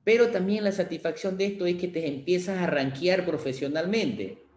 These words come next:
Es decir, tu estatus profesional se te eleva y saben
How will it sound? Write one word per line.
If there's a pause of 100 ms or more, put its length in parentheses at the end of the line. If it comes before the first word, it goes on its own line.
(160)
Es
decir,
tu
estatus
profesional (300)
se
te
eleva (840)
y
saben